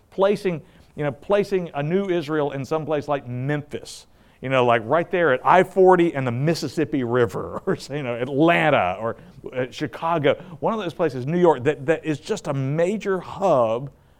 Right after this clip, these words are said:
of activity where people are going to cross paths and where they can be influenced by the Word of God. And so McCullough knew that God had put, sent him to San Antonio because this was the door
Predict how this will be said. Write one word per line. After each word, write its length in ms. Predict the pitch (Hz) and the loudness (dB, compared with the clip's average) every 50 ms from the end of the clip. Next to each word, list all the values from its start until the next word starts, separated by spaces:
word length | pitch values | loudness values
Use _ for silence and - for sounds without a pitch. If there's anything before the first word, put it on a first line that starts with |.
| _ _ - | _ _ -8
of 160 | 151 151 151 | -4 -2 -2
activity 760 | 160 156 151 - - - - 170 170 151 151 127 120 104 92 - | -2 -4 -4 -8 -16 -8 -6 -4 -4 -4 -4 -6 -6 -6 -6 -6
where 120 | 151 143 | -8 -8
people 480 | - - - 190 208 214 - 180 165 - | -8 -8 -10 -12 -12 -8 -6 -6 -8 -6
are 120 | 127 139 143 | -8 -10 -8
going 320 | 117 165 175 190 196 185 | -8 -6 -6 -6 -6 -6
to 80 | 170 - | -8 -8
cross 340 | - - 170 170 175 165 | -8 -8 -6 -6 -6 -8
paths 380 | - - 156 160 160 160 156 156 - - - - - | -10 -10 -8 -6 -4 -4 -6 -8 -12 -20 -20 -14 -8
and 120 | - 151 165 | -6 -2 0
where 140 | 170 170 | 0 0
they 140 | 156 170 170 | 0 0 -2
can 180 | 160 - 170 160 | -2 -4 -6 -4
be 160 | 151 160 - - _ | -4 -6 -8 -10 _
influenced 720 | 156 185 190 185 175 - - 151 143 131 117 110 - - - _ _ _ | -4 -4 -2 -4 -4 -4 -4 -2 0 0 -2 -4 -6 -10 -18 _ _ _
by 140 | - 135 135 | -2 0 0
the 100 | 131 139 | 2 0
Word 420 | 135 123 120 127 131 131 131 117 - | 0 0 -2 -2 -4 -4 -6 -8 -10
of 180 | - 135 127 120 | -10 -10 -8 -6
God. 400 | 143 156 156 147 123 95 85 - - _ _ _ _ _ _ _ _ _ _ _ _ - - _ - | -6 -6 -6 -6 -8 -10 -12 -14 -18 _ _ _ _ _ _ _ _ _ _ _ _ -20 -20 _ -12
And 120 | 139 139 - | -12 -6 -2
so 220 | 170 160 156 156 - - - - - | 0 0 0 -2 -4 -10 -20 -10 -6
McCullough 500 | 151 156 156 - - 202 220 214 190 170 | -6 -6 -6 -6 -6 -4 -2 -2 -2 -2
knew 360 | 156 156 170 202 220 202 165 147 - - - - | -4 -4 -2 -2 0 0 -2 -4 -6 -12 -12 -4
that 220 | - 151 143 131 104 | -4 -4 -4 -2 -2
God 340 | - 143 160 180 180 175 - - - _ | -4 -2 -2 -4 -6 -6 -8 -14 -14 _
had 300 | - 160 139 - - - | -6 -6 -6 -8 -12 -10
put, 240 | - 196 - - | -8 -8 -8 -8
sent 240 | - - 196 185 175 | -6 -6 -6 -4 -4
him 140 | 165 170 160 | -6 -8 -8
to 80 | 147 139 | -8 -8
San 260 | - - 160 156 151 | -6 -6 -6 -4 -4
Antonio 480 | 147 143 131 175 185 196 185 160 143 131 | -6 -6 -6 -6 -6 -4 -4 -4 -2 -2
because 320 | 120 120 - 156 139 117 | -4 -4 -6 -8 -8 -8
this 240 | - - 208 202 - | -6 -6 -6 -6 -6
was 160 | 190 160 123 | -6 -6 -4
the 120 | 117 135 123 | -4 -4 -4
door 720 | 110 - - _ - 214 208 196 147 117 101 98 117 131 | -4 -8 -14 _ -4 -2 -2 -2 -2 -4 -8 -10 -14 -16